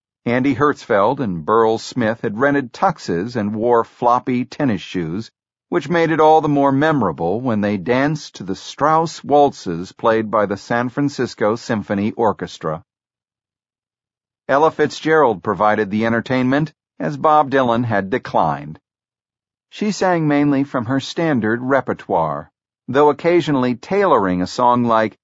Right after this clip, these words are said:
the Girl from Ipanema to be about the boy from Cupertino.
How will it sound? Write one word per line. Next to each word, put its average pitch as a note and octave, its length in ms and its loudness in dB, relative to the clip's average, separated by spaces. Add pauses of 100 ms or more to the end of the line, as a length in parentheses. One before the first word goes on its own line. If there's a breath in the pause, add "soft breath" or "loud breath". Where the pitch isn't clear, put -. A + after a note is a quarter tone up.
(260)
the A#2 120 0
Girl C3 420 2
from A2 240 -2
Ipanema C#3 720 0 (260)
to D#3 100 -2
be D3 140 2
about B2+ 340 2
the D3 80 -2
boy B2+ 440 2
from A#2+ 260 -4
Cupertino. A#2+ 800 -4